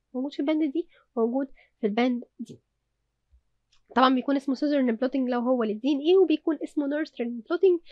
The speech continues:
لو هو للار ان ايه. اسمه سوزرن على اسم أول عالم اكتشفه كان، آه، أو اخترع الموضوع ده، كان اسمه سوزرن. وبعد كده لما عملوا حاجة شبيهة ليه بس للار ان ايه، اتسمى بقى <clears throat> نورثرن على أساس ده ساوث، فده يبقى أنا نورث،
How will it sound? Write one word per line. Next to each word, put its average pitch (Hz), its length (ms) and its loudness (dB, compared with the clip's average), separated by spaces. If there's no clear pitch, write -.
لو 240 120 0
هو 277 300 -2
للار 233 440 -4
ان 214 200 -4
ايه. 202 100 -12
اسمه 311 200 4
سوزرن 262 400 0
على 202 240 0
اسم 240 300 -4
أول 262 240 2
عالم 220 300 -2
اكتشفه 285 440 -8
كان، 240 300 -4
آه، 208 140 -2
أو 185 300 -6
اخترع 247 300 -6
الموضوع 240 280 -2
ده، 233 100 -4
كان 233 180 -6
اسمه 233 260 -6
سوزرن. 339 360 2
وبعد 427 300 10
كده 381 160 4
لما 359 260 6
عملوا 330 380 4
حاجة 330 240 2
شبيهة 285 320 0
ليه 240 140 -2
بس 277 240 -4
للار 330 480 2
ان 269 180 -2
ايه، 359 160 6
اتسمى 311 400 4
بقى 277 720 4
<clears throat> 277 440 4
نورثرن 320 380 4
على 262 320 2
أساس 269 200 -2
ده 269 320 0
ساوث، 302 300 0
فده 226 180 -2
يبقى 240 200 -4
أنا 269 120 0
نورث، 302 460 -6